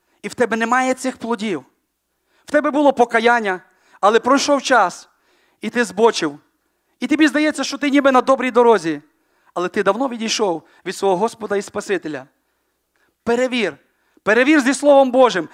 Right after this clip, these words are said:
Як Давид говорить: "Господи, випробуй мене, чи я є на правильній дорозі". Скажи: "Господь, випробуй мене". Візьми Слово Боже, перевір. Якщо ти не довіряєш, можливо, церкві, можливо, ти не довіряєш братям, які проповідують,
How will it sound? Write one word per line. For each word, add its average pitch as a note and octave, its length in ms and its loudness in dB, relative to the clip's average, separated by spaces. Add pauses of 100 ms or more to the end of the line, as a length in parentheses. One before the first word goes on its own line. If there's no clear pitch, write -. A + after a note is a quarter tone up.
(120)
Як A3 140 0
Давид C4+ 220 2
говорить: C4 380 4
"Господи, A#3 400 2
випробуй A3 440 -2
мене, G3 300 0 (260)
чи - 140 -4
я A#3 120 4
є C4+ 100 2
на C4 120 2
правильній C#4+ 480 0
дорозі". A#3 480 2 (520)
Скажи: A3+ 240 -6
"Господь, B3 400 -2
випробуй A3+ 440 -2
мене". G#3+ 320 -8 (600)
Візьми B3+ 220 0
Слово C#4 280 4
Боже, A#3 300 2
перевір. B3+ 480 2 (220)
Якщо C#4+ 220 0
ти C4 100 -2
не B3+ 100 2
довіряєш, B3+ 460 2
можливо, A3 340 2
церкві, A#3 480 0 (180)
можливо, A3 280 0
ти G#3+ 120 -6
не G#3+ 100 -6
довіряєш G#3 560 0 (200)
братям, A#3 380 0
які A3 200 -6
проповідують, G3+ 720 -2